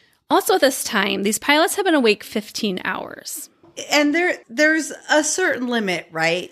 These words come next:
Speaker 2: There has
Speaker 1: There
Speaker 2: to be a
Speaker 1: is
Speaker 2: certain
Speaker 1: a
Speaker 2: limit.
Speaker 1: limit. And we will
Speaker 2: Okay.
Speaker 1: get to that. There is
Speaker 2: Okay.
Speaker 1: limits of how many maximum, what they call pilot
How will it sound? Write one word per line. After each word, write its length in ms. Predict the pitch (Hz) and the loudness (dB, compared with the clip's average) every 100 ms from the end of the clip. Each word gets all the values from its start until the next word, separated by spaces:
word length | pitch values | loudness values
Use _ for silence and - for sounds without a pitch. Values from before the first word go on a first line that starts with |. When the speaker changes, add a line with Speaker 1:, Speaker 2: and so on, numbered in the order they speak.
| - | -4
Speaker 2:
There 120 | 233 | -2
has 180 | 254 262 | 2 2
Speaker 1:
There 160 | 247 240 | 2 0
Speaker 2:
to 60 | |
be 160 | 214 214 | -2 -4
a 20 | |
Speaker 1:
is 60 | 202 | 2
Speaker 2:
certain 360 | 233 208 214 | 2 2 0
Speaker 1:
a 40 | 185 | 0
Speaker 2:
limit. 100 | - 175 | -2 -2
Speaker 1:
limit. 180 | - - _ _ - | -8 -18 _ _ -2
And 80 | 233 | 0
we 100 | 262 | 2
will 100 | 285 | 2
Speaker 2:
Okay. 80 | 269 | 0
Speaker 1:
get 120 | - | -2
to 100 | - | -6
that. 200 | 87 - - - - | -10 -10 -20 -10 0
There 120 | 294 | 2
is 100 | 285 | 2
Speaker 2:
Okay. 80 | 320 | 0
Speaker 1:
limits 240 | 392 - | 0 0
of 120 | 302 | -4
how 280 | 240 269 269 | 0 2 4
many 380 | 269 262 262 - _ _ _ _ _ _ _ | 4 2 0 -4 _ _ _ _ _ _ _
maximum, 920 | 247 294 359 370 - 349 349 339 269 | 0 4 4 2 0 2 2 2 0
what 120 | 247 | 0
they 80 | 254 | 0
call 580 | 254 247 226 214 - _ | 0 2 2 2 -4 _
pilot 800 | - - 269 302 311 359 - - | -12 -2 0 2 2 0 -2 -14